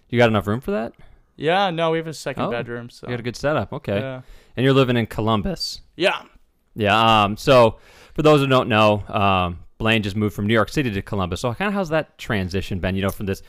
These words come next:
Speaker 1: this big city to, you know, it's a bigger city, but it's nothing like New York City.
Speaker 2: Yeah, no, it's, it's not. But it's, it's, it's good. I don't know. It's like the opposite. Like,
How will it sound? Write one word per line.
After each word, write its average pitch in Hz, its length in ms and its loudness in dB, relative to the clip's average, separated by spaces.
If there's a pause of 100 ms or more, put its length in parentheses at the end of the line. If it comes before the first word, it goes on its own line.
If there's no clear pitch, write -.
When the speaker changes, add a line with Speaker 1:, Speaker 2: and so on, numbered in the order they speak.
(180)
Speaker 1:
this 101 140 -2
big 147 340 0
city 120 320 2
to, - 180 -6
you 113 100 0
know, 151 140 0
it's 202 120 -4
a 277 60 -4
bigger 175 260 -4
city, 135 280 -4
but 98 100 -4
it's 95 80 -8
nothing 104 200 -4
like 90 160 -6
New 92 100 -2
York 87 200 -4
City. - 320 -10 (160)
Speaker 2:
Yeah, 185 240 -2
no, 175 280 2
it's, - 260 -6
it's 143 200 -12
not. 151 480 -4
But 202 140 0
it's, 254 240 -6
it's, - 320 -14
it's 254 160 -16
good. 202 320 -4
I 170 80 -2
don't 190 100 -4
know. 180 160 -2
It's 139 140 -8
like 156 100 -10
the 143 120 -6
opposite. 139 540 -4
Like, 143 200 -8